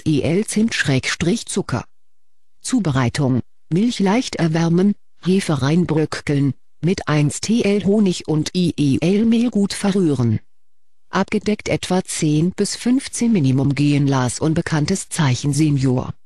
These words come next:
Den Forte ich, restliches Mehl, Honig, Salz, Butter und Ei in eine große Schüssel G unbekanntes Zeichen Ben und mit dem Handrühr unbekanntes Zeichen Gerät verarbeiten.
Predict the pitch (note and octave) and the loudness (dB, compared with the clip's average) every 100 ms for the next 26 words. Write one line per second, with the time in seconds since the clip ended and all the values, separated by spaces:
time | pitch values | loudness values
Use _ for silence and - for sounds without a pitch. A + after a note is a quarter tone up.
0 | - - - - - - - F#3+ G#3+ - | -20 -20 -20 -20 -20 -20 -4 0 0 0
1 | F3 E3 - F3 - - - - - D#3+ | -2 0 0 0 -2 -14 -18 -4 -2 -2
2 | - D#3 C3+ D3+ - B2+ D#3+ G3+ - - | -2 -4 -4 -4 -4 0 0 -2 -10 -8
3 | - G3 D3+ B2 - - - - F#3 C#3 | -2 0 2 0 -4 -16 -20 -8 -4 0
4 | B2+ D#3 - - - - - - - A3+ | 0 -2 -8 -14 -20 -20 -8 -4 0 0
5 | - G#3 A3+ - C#3 C3 D3 B2+ D3+ E3+ | 0 -2 -2 0 0 2 0 0 0 0
6 | F#3 D3 D#3 - E3 - C#3+ C3+ B2+ D#3 | 0 0 0 0 -2 0 0 -2 0 0
7 | F3+ G3 D#3+ - D#3+ E3 D3+ - - D3 | 2 0 0 0 0 0 -2 -4 -2 0
8 | C#3+ F3+ E3+ D3 C3+ - A3+ A3 G#3 - | 2 0 0 0 0 0 0 0 -2 -2
9 | E3 C3+ B2+ C#3+ C#3 E3+ F3+ E3 E3+ D3+ | -2 0 0 0 0 2 0 0 0 0
10 | E3 D#3+ E3 - - E3+ C#3 C#3+ E3 E3 | 0 0 0 -4 -4 0 0 0 0 0
11 | F3 F3 - - - - F3 F3 C#3 B2+ | 0 -2 -4 -6 -4 0 0 2 0 0
12 | B2 - | -2 -6